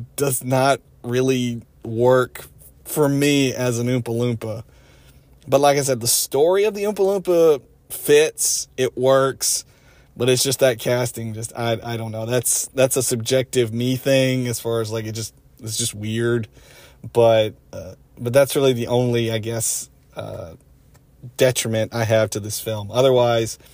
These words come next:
it's a fun film. It's an enjoyable film. I, I wouldn't say it's, like, the best film of the year,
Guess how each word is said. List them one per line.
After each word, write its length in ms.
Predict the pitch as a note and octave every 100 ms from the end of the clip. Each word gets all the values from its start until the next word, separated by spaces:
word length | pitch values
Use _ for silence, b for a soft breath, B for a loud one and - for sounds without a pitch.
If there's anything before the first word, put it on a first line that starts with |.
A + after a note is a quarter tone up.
| B B B B -
it's 160 | D#3
a 60 | -
fun 320 | - F#3+ F#3
film. 380 | - E3+ D#3+ D3+
It's 140 | C3
an 80 | C3
enjoyable 540 | C3 A#2+ C3+ C#3 C3
film. 560 | B2 C3 B2+ B2+ B2+ B2
I, 180 | - C3+
I 100 | -
wouldn't 240 | D3 F3 C3+
say 180 | D#3 C#3
it's, 140 | B2
like, 200 | B2+ A#2
the 100 | A#2
best 340 | G#2+ A2+ -
film 240 | - B2+ B2
of 60 |
the 100 | A2
year, 480 | G#2+ A2+ B2 C#3 D#3